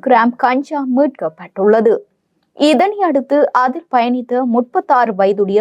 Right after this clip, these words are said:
பெண்ணொருவரும் அவரது சகோதரர் என கூறப்படும் முப்பது வயதுடைய ஆணொருவரும் கைது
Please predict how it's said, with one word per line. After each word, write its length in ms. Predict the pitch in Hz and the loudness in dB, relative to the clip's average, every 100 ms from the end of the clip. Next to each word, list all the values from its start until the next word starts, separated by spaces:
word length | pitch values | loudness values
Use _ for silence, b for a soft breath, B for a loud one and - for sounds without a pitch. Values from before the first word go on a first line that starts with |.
| 214 | -2
பெண்ணொருவரும் 680 | 214 190 180 190 240 185 151 - B B B - | -4 -2 -2 -4 -6 -10 -12 -16 B B B -4
அவரது 360 | 220 220 214 247 339 285 | -2 -2 -2 -2 0 0
சகோதரர் 600 | 226 320 370 302 254 254 208 | 0 -2 -6 -2 -2 0 0
என 140 | 208 202 208 | -2 -2 0
கூறப்படும் 560 | 196 196 196 240 175 160 - B B 247 | 0 0 -2 -12 -12 -14 -20 B B -2
முப்பது 440 | 311 311 440 415 220 | 0 0 0 2 2
வயதுடைய 540 | 220 254 277 247 247 - 196 | 2 0 -2 -2 -2 0 0
ஆணொருவரும் 680 | 208 196 185 247 285 185 170 - b b _ | -2 -4 -8 -8 -10 -14 -18 -20 b b _
கைது 380 | 294 285 339 320 | -2 0 -2 -8